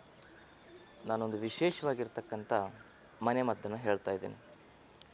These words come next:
ಇತ್ತೀಚಿನ ದಿನಮಾನಗಳಲ್ಲಿ ತಾವೆಲ್ಲ ಈ ತೂಕ ಕಡಿಮೆ ಮಾಡ್ತಕ್ಕಂಥ ಹಲವಾರು ಮನೆಮದ್ದುಗಳನ್ನು ಟ್ರೈ ಮಾಡಿರ್ಬೋದು ಅಥವಾ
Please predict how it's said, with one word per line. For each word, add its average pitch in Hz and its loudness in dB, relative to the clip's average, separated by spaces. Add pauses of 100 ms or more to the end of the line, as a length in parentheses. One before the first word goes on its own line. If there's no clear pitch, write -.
(720)
ಇತ್ತೀಚಿನ 170 2 (120)
ದಿನಮಾನಗಳಲ್ಲಿ 107 6 (1120)
ತಾವೆಲ್ಲ 120 6 (1040)
ಈ 113 6 (640)
ತೂಕ 190 4 (120)
ಕಡಿಮೆ 139 6
ಮಾಡ್ತಕ್ಕಂಥ 107 0 (800)
ಹಲವಾರು 131 8 (120)
ಮನೆಮದ್ದುಗಳನ್ನು 123 4
ಟ್ರೈ 117 8 (100)
ಮಾಡಿರ್ಬೋದು 117 2 (840)
ಅಥವಾ 139 8